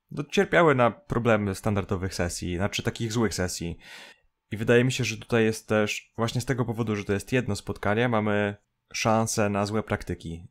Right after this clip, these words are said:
I niektóre z tych praktyk faktycznie można wybielić i iluzjonizm może nam tutaj pomóc, ale może być taki hard railroading, albo może być tak, że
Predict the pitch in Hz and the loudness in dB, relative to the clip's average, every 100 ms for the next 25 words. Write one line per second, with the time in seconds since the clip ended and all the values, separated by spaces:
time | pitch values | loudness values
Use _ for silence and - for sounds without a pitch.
0 | - 110 110 113 131 123 - 123 - 110 | -8 -2 -2 0 0 0 -2 -6 2 0
1 | - - - - - 104 104 104 95 104 | 0 -12 -12 -8 -4 -2 -2 -2 -4 -2
2 | 92 98 156 - - - _ _ - 113 | 0 -2 -4 -10 -12 -14 _ _ 0 0
3 | 107 110 101 101 107 101 101 95 95 - | 4 2 2 -4 -4 -4 -4 -4 -6 -8
4 | 90 - 87 127 165 - - - - - | -8 -4 -4 -4 -8 -14 -20 -20 -14 -2
5 | 110 120 120 117 - 120 - 123 101 85 | 2 2 0 -2 -4 -6 0 4 4 2
6 | 90 87 92 95 82 80 80 - 92 98 | -4 -2 -2 -2 -4 -6 -10 -8 -6 -4
7 | 107 110 95 95 - 95 101 - - 92 | -4 -6 -8 -10 -2 0 0 -4 -4 -2
8 | 92 | -2